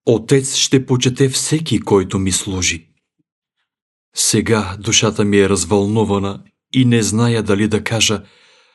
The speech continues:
"Отче, избави ме от това страдание."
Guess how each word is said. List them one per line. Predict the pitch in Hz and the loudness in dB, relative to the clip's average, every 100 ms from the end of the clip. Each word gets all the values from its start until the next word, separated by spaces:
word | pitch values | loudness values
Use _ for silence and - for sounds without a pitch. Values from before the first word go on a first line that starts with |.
| _ _ | _ _
"Отче, | - 127 127 - - 123 123 | 0 0 0 -4 0 0 0
избави | 127 107 104 107 117 | -2 0 0 2 0
ме | 107 | 0
от | 98 - | -2 -4
това | - 104 95 | -6 -4 -2
страдание." | - 104 92 92 87 82 80 | -4 -4 -4 -4 -8 -12 -16